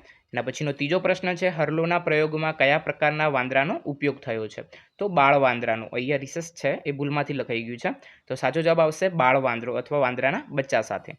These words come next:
એના પછીનો ચોથો પ્રશ્ન છે, હર્લોએ પોતાના પ્રયોગો કયા વિષય માટે કર્યા હતા?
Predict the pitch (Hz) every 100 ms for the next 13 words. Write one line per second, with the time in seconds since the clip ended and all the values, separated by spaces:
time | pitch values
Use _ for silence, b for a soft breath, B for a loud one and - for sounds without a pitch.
0 | _ b b b 131 - 139 156 156 147
1 | 151 180 175 175 180 175 170 170 B B
2 | - 147 143 170 180 175 160 165 170 165
3 | 143 143 147 160 147 151 170 151 135 160
4 | 160 147 131 165 120 117 113 107 110